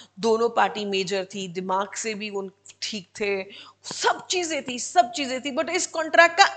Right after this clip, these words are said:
एक पॉइंट परफॉर्म नहीं हुआ, फ्रॉड हुआ। तो ये पूरा का पूरा जो कॉन्ट्रैक्ट था, ये खराब हो गया,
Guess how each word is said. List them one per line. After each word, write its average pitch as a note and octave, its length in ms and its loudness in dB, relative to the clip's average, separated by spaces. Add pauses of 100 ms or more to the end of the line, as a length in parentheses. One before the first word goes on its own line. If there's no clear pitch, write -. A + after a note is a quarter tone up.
(280)
एक - 300 6
पॉइंट F4 300 0
परफॉर्म C4 400 2
नहीं G#3 200 -4
हुआ, G3 240 -6 (300)
फ्रॉड A3 360 2
हुआ। - 280 -6 (880)
तो A3 80 0
ये G#3+ 140 -4
पूरा A#3+ 540 4
का D#4+ 160 4
पूरा B3 360 4
जो A3 220 0
कॉन्ट्रैक्ट G3+ 680 4
था, B3+ 520 4 (460)
ये G3 380 -2 (320)
खराब - 440 -2
हो - 160 -20
गया, - 160 -20